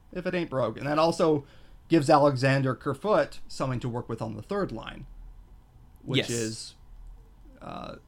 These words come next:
Speaker 1: a nice thing to have, frankly.
Speaker 2: So what's the third line right now?
Speaker 1: And so, so right now, it's really in flux, but we have Kerfoot at center, we have Ilya Mikheyev at left wing, and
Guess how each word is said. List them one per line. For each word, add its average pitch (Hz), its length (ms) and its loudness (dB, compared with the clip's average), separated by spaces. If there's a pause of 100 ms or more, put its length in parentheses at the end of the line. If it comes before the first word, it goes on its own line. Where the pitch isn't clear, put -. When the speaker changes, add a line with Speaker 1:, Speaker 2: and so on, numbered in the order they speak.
Speaker 1:
a 135 60 -4
nice 131 260 -2
thing 117 160 -6
to 107 60 -8
have, - 280 -10
frankly. - 380 -14 (400)
Speaker 2:
So - 140 -12
what's 170 180 -4
the - 80 -12
third 147 180 -2
line 127 200 -2
right 110 180 -4
now? - 80 -4
Speaker 1:
And 135 100 0
so, 139 580 2 (1900)
so - 160 -8
right 180 420 -2
now, 147 560 0 (680)
it's 180 220 -2
really 233 340 0
in 165 140 2
flux, 180 400 0
but 131 300 -2
we 139 120 -2
have 143 240 2
Kerfoot 196 400 -6
at 147 180 -6
center, 139 460 -4 (120)
we 151 120 -2
have 143 340 4 (100)
Ilya 233 300 0
Mikheyev 151 680 0 (760)
at 143 200 -2
left 165 260 0
wing, 160 340 -2 (960)
and 165 460 -2